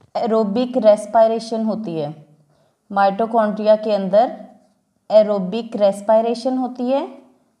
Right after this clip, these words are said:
और एरोबिक रेस्पिरेशन एक ऐसा प्रोसेस है जिसके नतीजे में एनर्जी प्रोड्यूस होती है जो कि एटीपी की फॉर्म में होती है।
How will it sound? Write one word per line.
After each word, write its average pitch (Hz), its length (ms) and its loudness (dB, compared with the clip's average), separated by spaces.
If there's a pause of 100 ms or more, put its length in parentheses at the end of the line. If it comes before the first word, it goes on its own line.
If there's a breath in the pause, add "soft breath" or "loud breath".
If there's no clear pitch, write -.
(140)
और 208 300 4
एरोबिक 220 500 0
रेस्पिरेशन 220 800 2
एक 226 160 -6
ऐसा 214 320 2
प्रोसेस 240 680 -2
है 220 440 0 (200)
जिसके 233 840 -4 (600)
नतीजे 214 520 -2
में 214 560 -4
एनर्जी 214 480 0
प्रोड्यूस 240 600 -2
होती 220 280 -4
है 233 200 2
जो 208 260 -4
कि 233 340 -4
एटीपी 208 500 -4
की 226 180 -2
फॉर्म 208 280 0
में 180 160 -2
होती 165 280 -6
है। 160 180 -6